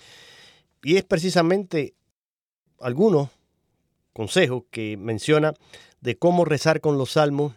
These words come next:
y lo, y él va a lo, a la cuestión práctica. Por ejemplo, una cosa que podemos hacer sería una, dice él, recitación orante, es decir,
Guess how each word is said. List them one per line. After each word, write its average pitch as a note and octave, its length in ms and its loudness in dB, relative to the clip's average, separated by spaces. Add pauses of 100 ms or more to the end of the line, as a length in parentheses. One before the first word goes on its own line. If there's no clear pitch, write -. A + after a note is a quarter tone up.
(120)
y C3 140 -10
lo, B2+ 140 -6
y C#3 120 -4
él D#3 140 -4
va E3+ 180 4
a C#3 180 -4
lo, A#2 460 -4 (600)
a - 40 -10
la B2+ 120 0
cuestión D#3+ 340 0
práctica. A2+ 600 -2
Por D3 140 -2
ejemplo, D#3+ 260 2 (300)
una F3+ 180 2
cosa F3+ 260 -2
que B2+ 100 -4
podemos D3 400 2
hacer D3 420 0 (180)
sería C#3+ 540 2 (260)
una, D3 320 2 (160)
dice C3 360 -2
él, D3 80 -2
recitación D3 800 0
orante, B2 720 -2 (300)
es C3+ 140 -2
decir, D3 420 0